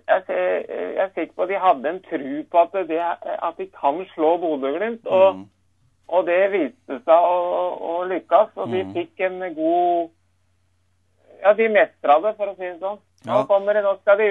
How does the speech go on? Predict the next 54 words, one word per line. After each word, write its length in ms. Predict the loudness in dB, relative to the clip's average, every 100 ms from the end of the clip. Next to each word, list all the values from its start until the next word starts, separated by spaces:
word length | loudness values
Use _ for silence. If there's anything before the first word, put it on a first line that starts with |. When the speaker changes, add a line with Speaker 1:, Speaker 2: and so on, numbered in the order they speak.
| 0
Speaker 1:
ut 120 | -2
med 320 | 4 4 2 -4
store 300 | -4 -2 0
båter 400 | 2 2 4 4
her. 220 | 4 2 _ _ _ -10
Speaker 2:
Ja, 80 |
det 100 | -10
skal 180 | -6 -4
de, 60 | 0
ja. 240 | 0 -2 -10 _ _ _ _ _ -2
Speaker 1:
Ja. 220 | 0 0 _ _ _ _ _ _ _ -18
Speaker 2:
Ja, 60 | -8
men 140 | -6
det 80 | -4
er 80 | -2
bra. 280 | 0 -2 -4 _
Nei, 140 | -6 -2
du, 100 | 0
jeg 80 |
Speaker 1:
Ja. 80 | 2
Speaker 2:
tenker 360 | 2 -2 -2 -4
når 120 | -4
du 120 | -4
sier 360 | -8 -6 -4 -2
akkurat 400 | -2 0 -2 -2
det 100 | -2
der, 160 | 0 0
så 140 | 0 0
er 160 | 0
jo 60 | 0
det 140 | -2
litt 440 | -4 -8 _ -16 -10
på 120 | -6
den 140 | -6
samme 300 | -4 -4 -4 -4
måten 380 | -6 -8 -14
som, 300 | -8 -6 -4 -2
eh, 300 | 0 0 -4 _ _ _ _
som, 340 | -12 -8 -8
eh, 240 | -6 -6 -6
Nor-, 520 | -6 -6 -8 -8 -8
Norge 340 | -4 -4 -6 -8 -8
gjør 320 | -8 -10 -12
det, 120 | -14 -14 _ -20 -18
kan 180 | -12 -10
du 60 | -8
si, 140 | -10
i 40 | -10
hvert 180 | -10
fall 240 | -10 -10 -8
i, 340 | -8 -10 -6
innen 180 | -6 -8
fotball 580 | -10 -12 _ -10 -6 -2
da. 240 | 0 0